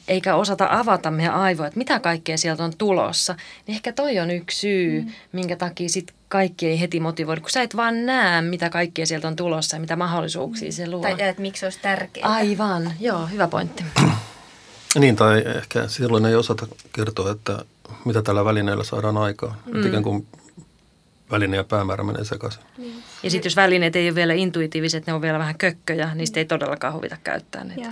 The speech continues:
Speaker 2: ja jos ne on kökköjä, niin silloin ne ei oikeasti auta siinä
Speaker 1: Ei.
Speaker 2: fiksummassa ongelmanratkaisussa. <laughs>
Speaker 1: Silloin se on pakotettu digitalisaatio.
Speaker 3: Mä tuossa alkujuonnossani esitin retorisen kysymyksen, että voiko kone olla esimies tai työnjohtaja?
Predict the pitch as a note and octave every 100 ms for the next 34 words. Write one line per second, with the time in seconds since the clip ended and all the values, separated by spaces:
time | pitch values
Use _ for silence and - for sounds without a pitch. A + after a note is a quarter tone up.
0 | - G#3 G3+ G3 G3 C4+ C4+ - G3+ F#3+
1 | F#3+ F#3+ F3+ F3 F3 E3+ F3+ F#3 B3 B3
2 | G3 F3 - - G3 G3+ F3+ F3 E3+ E3+
3 | - F3 F3+ F#3+ G3 G#3+ A3+ B3 B3+ -
4 | C#4+ - - A3 - - - _ - -
5 | - - - F3+ D#3+ D#3+ D#3+ - F3 D#3
6 | D#3+ D#3+ _ - - _ D3+ D#3 D#3+ -
7 | - F#3 E3 F#3 F3 - - - - -
8 | - A2+ A#2+ C3 C3 B2+ A2 G#2+ G#2 -
9 | A2 A#2 A2 A2 G2+ A2+ - G#2+ G2+ A#2
10 | G#2 G#2 - G#2+ - - - A2 B2 A2+
11 | A#2 A2 - - C3+ A2 - G2+ - G2+
12 | - - - - A2+ - - B2+ A2+ A#2
13 | - - - A2 G#2+ G#2+ G#2 G2+ - -